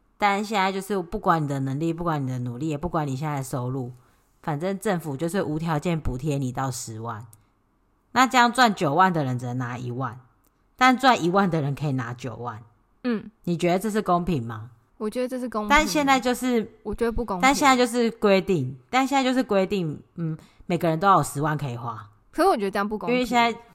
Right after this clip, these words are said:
Speaker 2: 就是我会去问这一条范-，这一条例-，就是规定是怎么定下来的？凭什么这样定？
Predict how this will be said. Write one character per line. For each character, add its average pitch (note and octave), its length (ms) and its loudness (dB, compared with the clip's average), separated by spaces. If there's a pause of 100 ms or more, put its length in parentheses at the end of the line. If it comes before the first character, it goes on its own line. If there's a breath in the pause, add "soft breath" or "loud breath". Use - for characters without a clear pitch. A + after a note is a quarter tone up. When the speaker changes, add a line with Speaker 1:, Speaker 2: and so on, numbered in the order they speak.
Speaker 2:
就 G4 100 0
是 A4 60 6
我 C4 120 2
会 B3+ 120 0
去 F4 120 -2
问 C#4+ 380 2
这 B3+ 140 2
一 B3+ 40 0
条 A3+ 240 -2
范-， A3 300 -2
这 C4 120 0
一 C4 60 2
条 F#3+ 280 -2
例-， A3+ 340 -4
就 B3 100 -2
是 A#3 280 0
规 A3+ 280 0
定 A3 240 -4
是 A3 140 -8 (100)
怎 F3 160 -4
么 E3 140 -12
定 F#3+ 240 -4
下 F3 180 -6
来 - 140 -14 (100)
的？ - 160 -20 (800)
凭 A#3+ 220 -2
什 B3+ 100 0
么 F#3+ 80 -4
这 - 100 -12
样 F3 180 -6
定？ - 200 -10